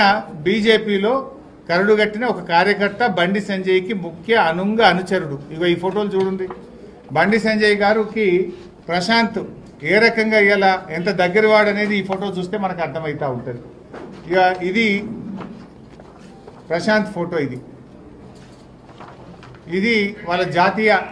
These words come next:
నాయకులతో ప్రశాంత్ ఫోటో, ఇది జాతీయ నాయకుడితో ప్రశాంత్ ఫోటో, ఇది, ఇది బీజేపీ జాతీయ నాయకులు రాజ్యసభ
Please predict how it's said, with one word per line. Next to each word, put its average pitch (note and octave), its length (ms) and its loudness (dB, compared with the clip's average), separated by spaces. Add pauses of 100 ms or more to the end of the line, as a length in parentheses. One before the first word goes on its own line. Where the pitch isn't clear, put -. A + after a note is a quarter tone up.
(260)
నాయకులతో G3+ 520 0 (340)
ప్రశాంత్ F3 460 -2
ఫోటో, F#3 280 -2
ఇది B2+ 100 -6 (320)
జాతీయ F#3 280 0 (100)
నాయకుడితో F3 400 -4 (100)
ప్రశాంత్ E3+ 400 -6
ఫోటో, D3+ 280 -6
ఇది, A#2 120 -10 (880)
ఇది A3+ 160 2 (380)
బీజేపీ G#3 420 2 (120)
జాతీయ G3+ 320 2 (100)
నాయకులు G3+ 360 0 (120)
రాజ్యసభ F#3+ 420 0